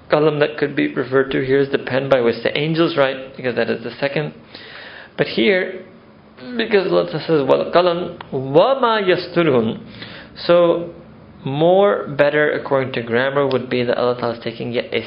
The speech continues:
second qasam here. First qasam was by his, the qalam that he created, and second, so is his own decree of the knowledge of everything, and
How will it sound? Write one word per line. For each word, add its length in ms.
second 340
qasam 340
here. 260
First 340
qasam 340
was 140
by 260
his, 420
the 100
qalam 380
that 180
he 180
created, 480
and 180
second, 520
so 220
is 220
his 180
own 600
decree 760
of 280
the 80
knowledge 480
of 140
everything, 560
and 160